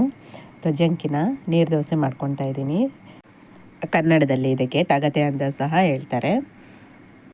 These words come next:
ಬನ್ನಿ, ನಾವು ದೋಸೆಗೆ ಫಸ್ಟು ಸೊಪ್ಪು ತೊಗೊಂಬರೋಣ. ನಾನಿಲ್ಲಿ ಸೊಪ್ಪು ಕುಯ್ಕೊಳ್ತಾ ಇದ್ದೀನಿ. ಈ ತಗತೆ ಸೊಪ್ಪು ಅಂತ ಕನ್ನಡದಲ್ಲಿ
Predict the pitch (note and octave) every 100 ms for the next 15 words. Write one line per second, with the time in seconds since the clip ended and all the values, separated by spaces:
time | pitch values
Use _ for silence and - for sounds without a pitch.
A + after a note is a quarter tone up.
0 | _ - - - - - - - - -
1 | D3+ C3+ C3 B2 A2+ C#3 B3 C#4 - -
2 | - D3 D3+ C3+ D#3+ E3 C#3+ - - A#3
3 | - D3+ - E3 C#3 B2+ A#2+ B2 F3+ C4+
4 | - - C#3 C3+ C3+ E3 A3+ C#3+ - -
5 | C#3+ C#3+ C3 B2 A2 G2+ A2 F#3 D4 -
6 | - - - - - - - - - -
7 | - - - - - - - E3+ - C3+
8 | D3 E3 - - C#3 C3 F3 D3+ C3+ C#3
9 | C3+ C#3+